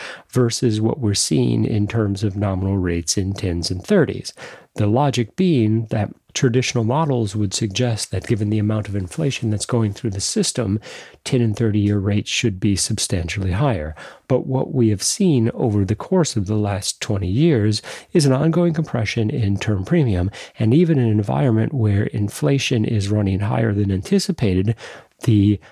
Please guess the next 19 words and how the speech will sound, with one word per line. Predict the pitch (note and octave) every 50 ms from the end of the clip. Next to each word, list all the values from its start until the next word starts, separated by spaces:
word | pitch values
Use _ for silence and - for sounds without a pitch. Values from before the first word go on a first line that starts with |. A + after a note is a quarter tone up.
| _ _ -
amount | D3+ A#2+ F#2+ F#2+ G2 A2+ D3+ F3+ E3+ D3 - - - _ -
of | A2+ G2+ F#2
inflation | A2+ G2+ F#2+ - - B3+ B3 G#3+ - - D3+ A#2+
premium | - - B2 G#2 G#2+ G#2 G2+ G2+
required | G2+ F#2+ - - A2+ G#2 G2 F#2 F2+
to | - G2+
go | G2+ G2 F#2+
further | F2+ - - G2+ F2 F#2 F2+
out | F#2 F#2+ - G2+
the | G2+
curve, | - - D3+ C3+ A2+ G#2 G2 G#2 - - - - _ -
while | A2+ A2+ G#2+ F#2+
higher | - - F3+ F3+ E3 D#3 C#3+ B2+
than | A2 A2 G2+
it | G#2+
might | G2 F#2+ G2+ G2 G2 - -
otherwise | C#3 D#3 F3 G3+ F3 A#2+ G2+ F#2+ F2+ F2+ F2+ F2+ -
have | - F#2 G#2
been, | - E3 C#3 A#2 A2 A#2